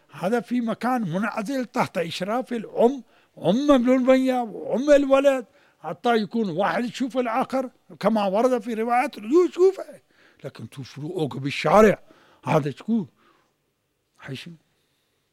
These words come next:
فالنتيجة أية خصلة يعد عيبا في المجتمع يجب على الإنسان أن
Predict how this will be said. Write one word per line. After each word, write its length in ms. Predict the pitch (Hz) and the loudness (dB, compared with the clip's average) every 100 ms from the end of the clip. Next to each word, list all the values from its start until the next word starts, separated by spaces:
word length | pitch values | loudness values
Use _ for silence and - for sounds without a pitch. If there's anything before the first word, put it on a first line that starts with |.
| _ _ _ _ _ _ _ | _ _ _ _ _ _ _
فالنتيجة 920 | - 208 262 277 302 339 302 302 233 - _ _ - | -2 0 4 4 6 6 8 6 4 -2 _ _ 0
أية 680 | 262 415 427 392 330 349 269 | 4 6 6 6 6 6 2
خصلة 680 | - 262 214 226 - 175 139 _ _ _ _ 160 | 2 -2 -2 -4 -6 -10 -12 _ _ _ _ 0
يعد 500 | 175 208 294 320 320 | 4 8 6 6 4
عيبا 960 | 311 294 277 320 311 240 254 339 277 160 - _ _ _ | 6 8 8 8 6 6 6 6 2 -4 -16 _ _ _
في 220 | - 262 | 2 6
المجتمع 760 | 349 311 320 - - 330 349 269 - _ _ _ 185 | 6 4 2 2 4 6 4 2 -6 _ _ _ -8
يجب 580 | 185 349 415 403 359 | 2 4 6 4 4
على 300 | 320 254 302 | 4 4 6
الإنسان 720 | 285 269 247 - 262 294 202 180 _ _ - | 4 2 -6 -4 0 0 -2 -10 _ _ -6
أن 340 | - 240 254 | 0 2 0